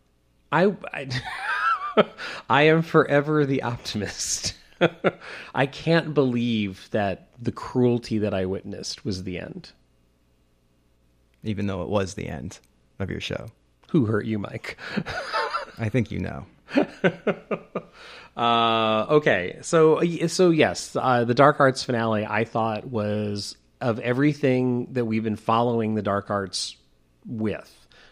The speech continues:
Speaker 1: you know, the immersive thing in the bar in the beginning, uh, that little meeting, uh, the bar thing you did, you were, I think, working or something that night. You, you were unable to attend that.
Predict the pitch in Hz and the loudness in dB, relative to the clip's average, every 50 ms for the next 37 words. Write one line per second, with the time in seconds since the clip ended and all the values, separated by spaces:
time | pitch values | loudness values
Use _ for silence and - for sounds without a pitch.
0 | _ - 135 113 107 98 107 104 104 98 101 98 104 104 - - 113 104 101 98 | _ -6 -4 -4 -2 -2 -2 -4 -4 -4 -4 -4 -4 -4 -2 0 0 0 -2 -4
1 | 98 - - 120 107 104 101 104 101 98 95 98 95 - 98 98 101 101 98 98 | -8 -6 -4 -4 -2 -2 -2 -2 -4 -4 -4 -6 -4 -2 -2 0 0 0 0 -2
2 | 98 95 92 110 107 139 160 156 151 151 147 143 139 139 139 139 - - - - | -4 -4 -6 -4 -2 0 2 2 4 4 2 2 0 -2 -4 -6 -10 -20 -20 -20
3 | - - _ - - 113 107 104 104 104 104 113 110 113 117 110 104 101 101 101 | -20 -20 _ -4 0 2 2 4 2 2 2 2 0 0 0 -2 -4 -2 -2 -2
4 | 107 120 131 131 139 135 131 131 131 135 131 135 - - 170 131 113 110 110 113 | 0 0 2 2 2 2 2 0 0 0 -2 -2 -4 -8 -10 -10 -8 -8 -6 -6
5 | 113 113 120 123 123 117 123 156 208 214 - 208 151 143 147 180 165 170 151 131 | -4 0 0 0 2 4 4 4 4 4 2 -2 -2 0 0 -2 0 0 -2 -2
6 | 131 131 151 175 180 156 135 123 113 117 113 - - 127 110 - _ - 107 127 | -2 -2 -2 0 0 0 0 0 -2 -4 -6 -6 -6 -8 -8 -10 _ -6 -6 -4
7 | 131 - 123 107 101 101 - 117 104 95 107 101 101 101 107 107 104 104 101 110 | -4 -2 -4 -2 -2 -4 -4 -4 -6 -6 -6 -6 -6 -6 -8 -8 -8 -8 -8 -8
8 | 117 117 113 - 127 131 120 120 117 117 117 113 110 107 107 98 - 110 101 - | -8 -8 -8 -6 -6 -6 -4 -4 -2 -2 -2 -2 -2 -2 -4 -4 -6 -6 -6 -4
9 | 110 110 107 104 107 | -4 -4 -4 -4 -6